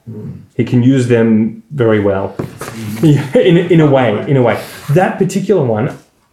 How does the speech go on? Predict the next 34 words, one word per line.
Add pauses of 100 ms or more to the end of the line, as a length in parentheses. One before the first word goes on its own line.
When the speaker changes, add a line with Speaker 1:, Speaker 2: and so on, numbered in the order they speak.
(120)
Speaker 2:
I'm
not
sure
if
he
ever
cites,
and
it's
a
bit
of
a
problem (240)
for
the
Rambam,
maybe,
potentially,
but
I'm
not
sure.
I,
I
actually
have
no
idea
if
he
ever
cites
that.